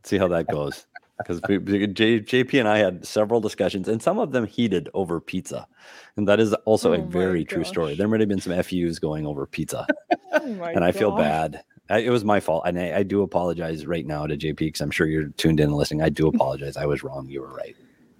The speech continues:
Speaker 1: I was just
Speaker 2: Oh,
Speaker 1: being a dick.
Speaker 2: Lord. <laughs> All right. Well, that's another edition of Trade Talk Tuesday. We'll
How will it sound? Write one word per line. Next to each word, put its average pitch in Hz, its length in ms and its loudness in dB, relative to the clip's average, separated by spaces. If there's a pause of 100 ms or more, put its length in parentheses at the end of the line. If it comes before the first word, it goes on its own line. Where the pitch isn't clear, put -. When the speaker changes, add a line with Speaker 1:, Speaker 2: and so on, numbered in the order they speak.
(140)
Speaker 1:
I - 80 2
was - 120 4
just 226 180 2
Speaker 2:
Oh, 214 40 0
Speaker 1:
being 208 180 2
a 208 120 2
dick. - 20 0 (220)
Speaker 2:
Lord. 208 160 -4 (580)
<laughs> 349 1300 2
All 214 160 2
right. 202 240 2
Well, 208 100 2
that's 247 240 0
another 240 320 2
edition 208 420 0
of 185 160 0
Trade 185 360 0
Talk 175 300 -2
Tuesday. 180 800 2 (280)
We'll 170 340 0